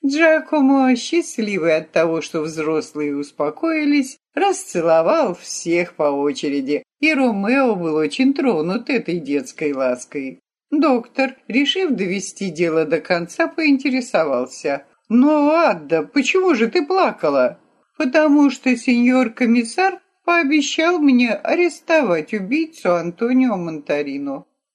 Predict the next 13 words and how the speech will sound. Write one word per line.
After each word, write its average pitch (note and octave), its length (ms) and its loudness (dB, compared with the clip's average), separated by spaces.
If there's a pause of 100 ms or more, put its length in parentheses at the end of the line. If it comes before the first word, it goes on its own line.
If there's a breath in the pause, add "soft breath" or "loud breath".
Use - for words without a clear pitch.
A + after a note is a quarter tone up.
«И G3 160 -4
что?» E3 640 -2 (420)
«Он, F4+ 400 0
кажется, D#4 800 0
думает, C#4+ 600 2
что - 200 -6
это A#3 340 -2
ты». F3+ 420 -8 (460)
Уязвленный D#3 1120 0
Вьярнетто D3+ 920 -2
подошел C4+ 600 -2
к - 100 -20
полицейскому. D#3 1120 -10